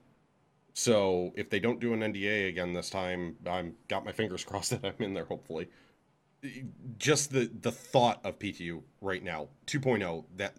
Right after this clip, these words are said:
those large maps, we're gonna be able to get together as we've wanted to for so long now. We're gonna be together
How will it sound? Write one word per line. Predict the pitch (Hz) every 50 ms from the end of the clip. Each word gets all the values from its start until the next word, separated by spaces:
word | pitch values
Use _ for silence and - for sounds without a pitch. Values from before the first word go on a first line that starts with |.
| _
those | - - 107 98 92 104
large | 107 120 120 117 -
maps, | 110 107 95 85 - - - - - - - _ _ _ _ -
we're | 131 135
gonna | 160 190 196
be | 185 196 180
able | 180 175 147
to | 135
get | - 135 127 -
together | 127 113 123 120 117 113 101 - -
as | 98 98 98 95 90 82 - - - - - - _ _ _ _ _ _ _ 98
we've | 95 110 110 -
wanted | 104 104 117 120 120 113 95 -
to | 107 101
for | - - 98 95
so | - - - - - - - - - - - - - 127 127
long | 127 131 131 123 120 123 127 127 127 127 117
now. | 101 95 85 80 71 69 73 71 - _ _ - - _ _ _ _
We're | 98 104 113 113 113 110 107 107 98 - - 98 92
gonna | 120 123 135 135
be | 120 113 120 120 117 110 - -
together | - - - 180 170 139 127 107 92 104 95 95 92